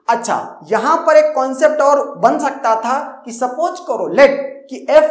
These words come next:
एप्सिलॉन भी डिराइव कर रहा है, तो उस केस में क्या होता? एप्सिलॉन को आप यहां पर रखते, T derives F T dash में एप्सिलॉन T dash,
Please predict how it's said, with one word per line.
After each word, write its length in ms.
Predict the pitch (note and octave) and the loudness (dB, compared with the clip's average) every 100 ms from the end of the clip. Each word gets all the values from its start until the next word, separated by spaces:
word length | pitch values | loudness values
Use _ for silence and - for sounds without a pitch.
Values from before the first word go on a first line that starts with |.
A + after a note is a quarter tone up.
| D#4 - - _ - A3+ | -4 -12 -20 _ -12 -12
एप्सिलॉन 500 | - C4 C#4 D4+ C#4 | -10 -8 -6 -4 -6
भी 300 | - C#4 B3+ | -4 -4 -2
डिराइव 380 | G#3 F3+ D3+ - | 0 0 -2 -4
कर 100 | C#3+ | -6
रहा 340 | B2 A#2 B2 | -6 -12 -14
है, 200 | A2+ - _ _ - | -20 -20 _ _ -10
तो 60 | |
उस 340 | A4+ - E4+ E4+ | -10 -6 -6 -6
केस 380 | - D4+ D#4 C#4+ | -4 -2 -2 -4
में 180 | C#4 | -8
क्या 140 | C#4 C#4 | -2 0
होता? 680 | C4+ C4 A3+ C#3 - - - - | 2 0 0 -2 -4 -14 -12 -8
एप्सिलॉन 460 | A#3 A#3+ B3 C#4 C#4 | -8 -6 -4 -4 0
को 80 | |
आप 220 | C4 B3+ A#3+ | 0 0 -2
यहां 200 | B3 C4 | -2 -2
पर 300 | C4 C#4+ A3+ | -2 -2 -2
रखते, 560 | - - C#4 C#4 C#4 _ _ _ _ _ - | -6 -6 -6 -6 -12 _ _ _ _ _ -12
T 80 | B3 | -6
derives 800 | A#3 A3+ A#3+ D#4 - - - C#4 D4 | -2 0 2 0 -4 -12 -6 -4 -4
F 140 | - | -6
T 200 | C4 A#3+ | -6 -4
dash 220 | B3 B3 | -4 -6
में 200 | C4+ D4 | -8 -6
एप्सिलॉन 500 | A#3+ A#3 A#3 A#3+ C4+ | -4 -4 -6 -4 -4
T 180 | D4+ - | -6 -8
dash, 420 | A#3 F#3 F3 - | -6 2 2 2